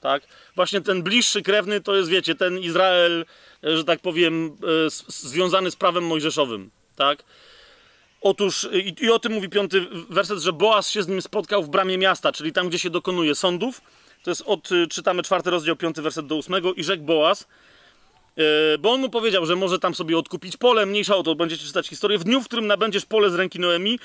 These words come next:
musisz też pojąć i Rut Moabitkę, wdowę po zmarłym, aby zachować imię zmarłego na jego dziedzicznej posiadłości". Wówczas ten wykupiciel odpowiedział: "O,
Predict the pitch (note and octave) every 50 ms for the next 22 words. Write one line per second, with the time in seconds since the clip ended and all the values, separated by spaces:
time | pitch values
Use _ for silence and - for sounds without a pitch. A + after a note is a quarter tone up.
0 | - - - - _ F3 G#3 C#4+ D4+ - E4+ D4+ - - B3 G3+ - - G#3 G#3+
1 | G3+ G#3+ A#3+ B3 - - - G#3+ G3+ G3+ B3+ - - G#3 G3+ F#3+ F#3 F3+ E3 G#3
2 | C4 G#3 - - E3 C3+ B2 - - - - - C#3+ E3 F3+ A3 F#3+ A3+ - -
3 | G3 E3 F3+ G#3+ A3 G3 E3+ E3+ E3 F3 E3 F3 D#3 E3+ D3+ F#3 F#3+ - - A#3
4 | G#3+ A3+ G3+ - - A#3 A3+ A3+ A3 E3 F#3 G3 F3+ F3 G3 G3+ F3 G3 G#3 G3+
5 | - - - _ - F3+ F#3+ F#3+ G3 F3 A3 E3 D#3+ A#3 F#3 D#3+ F3 C3 - F3
6 | E3+ E3 - E3 - G3+ F3+ A3 A3+ E3 - - - A2+ G2 _ _ _ _ _
7 | _ _ _ _ _ _ _ _ _ _ _ _ _ - - _ - - - -
8 | _ C#3+ A3+ D4+ C#4+ - D#4 C4+ - - - C4 B3+ G#3 G#3 G3+ - A#3 F3+ -
9 | C4+ C4 - B3 G#3+ A3 G#3+ - - G#3 F3+ A3 A3 G3 A3 G#3+ G3 F#3+ - A#3
10 | B3 C4 B3+ A#3 F#3+ D3+ B2 A2+